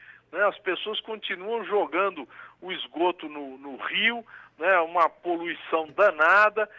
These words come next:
não tem água potável. Então, é uma situação difícil. Essas empresas, elas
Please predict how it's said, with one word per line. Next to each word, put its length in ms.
não 240
tem 260
água 300
potável. 880
Então, 320
é 140
uma 180
situação 500
difícil. 560
Essas 280
empresas, 640
elas 280